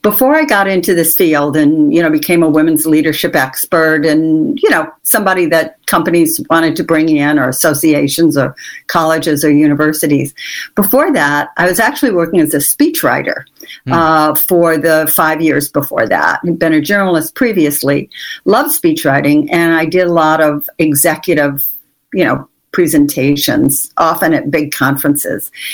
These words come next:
Speaker 1: And I remember being, this was probably about eighty-seven, I was writing, I'd written, uh, some speeches for a couple executives at I B M, and we were out at a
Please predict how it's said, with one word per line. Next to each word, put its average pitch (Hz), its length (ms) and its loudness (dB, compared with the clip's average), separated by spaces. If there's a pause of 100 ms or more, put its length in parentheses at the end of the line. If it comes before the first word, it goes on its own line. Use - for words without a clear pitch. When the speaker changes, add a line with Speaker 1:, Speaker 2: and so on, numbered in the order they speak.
(360)
Speaker 1:
And 208 160 0
I 208 60 2
remember 214 580 0
being, 185 520 2
this 185 180 -2
was 202 140 0
probably 233 440 0
about 170 380 0
eighty-seven, 156 840 0 (460)
I 180 80 0
was 180 180 0
writing, 202 340 0
I'd 185 200 0
written, 233 480 2
uh, 165 220 0
some 180 180 0
speeches 190 800 0
for 175 180 0
a 165 100 -2
couple 180 280 0
executives 160 720 -2
at 160 80 -2
I 147 160 0
B 151 180 2
M, 139 320 0 (400)
and 185 120 2
we 185 40 4
were 175 80 4
out 185 220 2
at 196 160 0
a 165 200 0